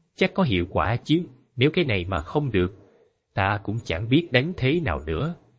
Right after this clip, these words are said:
Tôn Ngộ Không lắc đầu, hắn không mấy tin tưởng vào đòn tấn công này, đồng thời nhanh chóng suy nghĩ biện pháp đánh bại Thủy Tôn. Qua hành động của Thủy Tôn, Tôn Ngộ Không phán đoán hắn dường như không có ý định giết bọn họ,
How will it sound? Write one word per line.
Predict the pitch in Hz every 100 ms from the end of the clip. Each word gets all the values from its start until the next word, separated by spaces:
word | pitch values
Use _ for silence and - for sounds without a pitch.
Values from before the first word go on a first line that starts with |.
| _
Tôn | 147 147
Ngộ | 120 101 98
Không | - 165 160
lắc | 185 -
đầu, | 101 92 90 - _ _
hắn | - 185
không | - 160
mấy | 156 196 156
tin | 147 143
tưởng | 95 123 175
vào | 98
đòn | 98 85 90 107
tấn | 135
công | 160 107
này, | 98 71 73 _ - _ -
đồng | 147 135
thời | 139 135
nhanh | 143 160 151
chóng | 151 214
suy | - 143
nghĩ | 113 98 117 180
biện | 120 98 110
pháp | 175 190
đánh | 135 165 185
bại | 90 87 107
Thủy | - 117 -
Tôn. | 113 120 110 - _ -
Qua | 170
hành | 127 113 101
động | 90 113
của | - 139
Thủy | 104 120 165
Tôn, | 120 117 110 - _ -
Tôn | 156 127
Ngộ | 98 98
Không | - 120
phán | 131 147
đoán | 135 139 180 -
hắn | 139 185
dường | 117 98 87
như | 104 117 113
không | - 113 110
có |
ý | 139 156
định | 165 82 82
giết | 190 202
bọn | 90 82
họ, | - 80 85